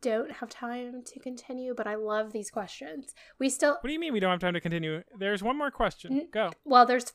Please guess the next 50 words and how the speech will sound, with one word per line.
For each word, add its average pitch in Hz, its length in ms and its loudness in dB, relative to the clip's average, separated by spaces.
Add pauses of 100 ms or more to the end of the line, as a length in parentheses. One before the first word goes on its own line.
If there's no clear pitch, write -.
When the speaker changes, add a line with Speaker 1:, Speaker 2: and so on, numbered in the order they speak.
(100)
Speaker 1:
fifty 311 320 6
questions, 240 500 4
and 220 120 0
we're 220 100 0
only 277 240 0
on 226 200 4
number 226 240 -2
nineteen. 233 600 -4 (340)
Okay. 277 360 6 (320)
Speaker 2:
Oh, 247 100 -2 (100)
so - 120 -2
you're 254 160 0
gonna 233 80 2
stop 220 200 4
at 175 80 -2
nineteen, 156 580 -4
not 143 100 0
Speaker 1:
Let's - 180 12
Speaker 2:
at - 40 -4
Speaker 1:
go 523 80 10
to 494 60 8
Speaker 2:
twenty. 220 380 0
Speaker 1:
twenty. - 100 -4
Okay. 302 280 0 (280)
Would 294 200 4
you 370 120 6
rather 254 280 6
have 233 340 2
to - 160 -10
dress 208 600 -4
in 233 100 -2
all 247 280 2
bright 311 320 4
orange 226 540 -2 (120)
or 226 440 6
in 254 220 -2
all, 233 460 2 (360)
oh, 247 100 6
wait. - 180 2 (180)
Sorry. - 300 -8 (260)
I 285 40 -2
read 214 180 -2
that 254 100 -10
wrong. 240 140 -10 (240)
Would 269 140 -2
you 254 60 2
rather 254 280 6
have 339 160 2
to 277 80 -4
dress 220 380 0